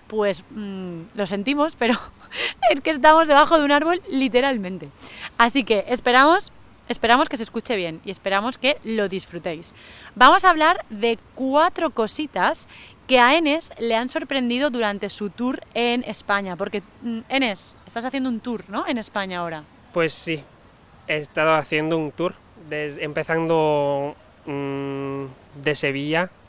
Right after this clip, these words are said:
Speaker 2: después a Línea de Concepción, después a Alicante,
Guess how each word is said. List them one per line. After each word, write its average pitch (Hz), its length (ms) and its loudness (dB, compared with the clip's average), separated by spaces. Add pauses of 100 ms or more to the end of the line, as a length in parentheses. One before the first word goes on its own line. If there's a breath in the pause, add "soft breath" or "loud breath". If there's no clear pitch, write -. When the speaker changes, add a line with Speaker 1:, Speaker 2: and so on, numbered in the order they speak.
(120)
Speaker 2:
después 143 440 -8
a 139 100 -4
Línea 143 320 -4
de 143 220 -6
Concepción, 160 880 -2 (480 soft breath)
después 143 720 -10
a 139 100 2
Alicante, 151 560 -2